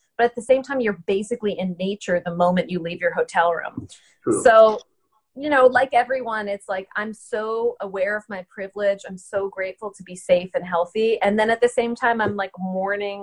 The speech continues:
Speaker 1: what we, what we won't get to do this year.
Speaker 2: I know. It, it, it, it's, it's human, you know, it's human, even though we're,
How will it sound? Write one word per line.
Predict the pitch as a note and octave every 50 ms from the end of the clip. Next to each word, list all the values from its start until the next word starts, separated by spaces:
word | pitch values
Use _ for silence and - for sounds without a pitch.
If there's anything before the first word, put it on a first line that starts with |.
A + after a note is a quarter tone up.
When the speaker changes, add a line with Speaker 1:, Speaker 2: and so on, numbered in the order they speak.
| F#3+
Speaker 1:
what | F#3 F3+ F3+ F3 F3 - _ _ _ _ _ F#3
we, | F#3+ G3+ G3 F3 _ _ _ _ _ _ _ _ _ -
what | G3 G#3 - -
we | G#3+ G#3
won't | F#3+ F#3 G3 G#3 G3+ -
get | - G3+ - -
to | - G3+
do | G3+ A3 A#3+
this | A#3+ C4 A#3 - -
year. | - - - - - _ _ _ _ - - - - _ _ _ _ _ _ -
Speaker 2:
I | B2+ B2
know. | A#2+ A#2+ A2 G#2 - - - B2+
It, | B2 C3 C3+
it, | E3+ D#3+ E3
it, | F3+ F3 F3 -
it's, | F3 F3 F3 - - -
it's | E4+ E4+ -
human, | - G3 F#3 E3+ C3 G#2 G2+ G2
you | A2 A2+
know, | A2+ A#2+ B2
it's | B2 A#2 A#2+ -
human, | - C3 A#2+ A2+ G#2+ A2+
even | A#2 A#2 A#2+ B2
though | B2+ A#2+
we're, | A#2+ A#2+ A#2 A2+ A2+ A2+